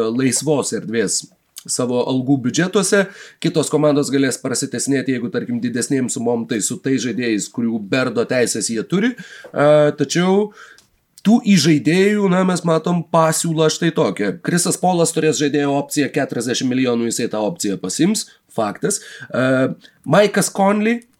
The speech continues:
Kailas Lauri, e, Goranas Dragičius turi aštuoniolikos milijonų komandos opciją, tad turbūt irgi taps laisvuoju agentu. E, tuomet pagal kontraktų dydį būtent tai ir eina Denisas Šriuderis, tačiau po jo yra Patrickas Millsas,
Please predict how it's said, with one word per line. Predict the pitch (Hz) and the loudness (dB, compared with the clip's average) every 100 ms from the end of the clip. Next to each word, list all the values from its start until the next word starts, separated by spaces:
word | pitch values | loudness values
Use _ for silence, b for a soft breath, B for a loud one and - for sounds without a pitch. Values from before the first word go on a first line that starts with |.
| _ _ _ _ | _ _ _ _
Kailas | 170 170 160 147 180 | 2 4 4 2 4
Lauri, | 180 190 190 190 190 B B | 6 6 4 0 -2 B B
e, | - 131 135 127 | -6 0 2 2
Goranas | 131 185 185 160 151 | 4 2 4 0 2
Dragičius | 165 156 139 139 | 2 2 -2 -2
turi | 156 143 | 0 0
aštuoniolikos | - 151 147 143 139 147 | 0 0 2 0 -2 0
milijonų | 135 139 131 127 | 2 2 0 0
komandos | 120 143 180 180 170 | -2 0 0 0 0
opciją, | 190 185 190 175 170 | 0 -2 -4 -2 -2
tad | 147 - - | -4 -6 -8
turbūt | 131 113 104 | -6 -4 -2
irgi | 151 165 202 | 0 0 0
taps | 185 - | -2 -2
laisvuoju | 196 180 190 180 180 | -2 -2 -2 0 2
agentu. | 175 175 175 170 B B B | 2 0 -2 -4 B B B
E, | - 147 147 143 143 143 143 - - _ _ _ | 0 2 4 4 4 4 2 -2 -20 _ _ _
tuomet | 170 175 170 - | 2 4 4 2
pagal | - 151 156 | 0 2 2
kontraktų | 185 175 190 143 - | 2 2 2 2 -2
dydį | 120 135 120 | -2 0 0
būtent | 120 110 113 95 | -2 -2 -4 -4
tai | - 156 | 0 2
ir | 156 | 4
eina | 120 110 | 2 0
Denisas | 101 147 139 135 120 | 2 4 4 0 -2
Šriuderis, | 165 196 175 160 139 | 0 0 2 2 2
tačiau | 147 151 | 0 -2
po | 139 165 | -2 0
jo | 156 | 2
yra | 120 113 101 B B B | 2 2 0 B B B
Patrickas | 180 185 180 160 147 151 | 4 4 2 0 0 0
Millsas, | 143 120 - 92 - | 0 0 -2 -2 -4